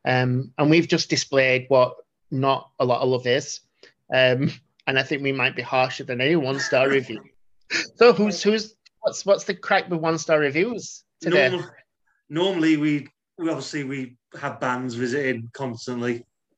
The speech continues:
Speaker 3: in fl-, flouting lockdown regulations. They can't get enough for coming around for a cup of tea. But no, we've, we've had a new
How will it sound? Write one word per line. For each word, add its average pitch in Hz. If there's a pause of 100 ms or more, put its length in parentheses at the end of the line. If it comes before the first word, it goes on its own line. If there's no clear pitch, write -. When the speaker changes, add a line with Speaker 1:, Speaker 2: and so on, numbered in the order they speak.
(340)
Speaker 3:
in 127
fl-, 120
flouting 135
lockdown 120
regulations. 113
They 117 (300)
can't 120
get 123
enough 120
for 120
coming 120
around 117
for 117 (120)
a 120
cup -
of -
tea. 120 (400)
But 139 (720)
no, 160
we've, 160
we've 175
had 180
a 175
new 170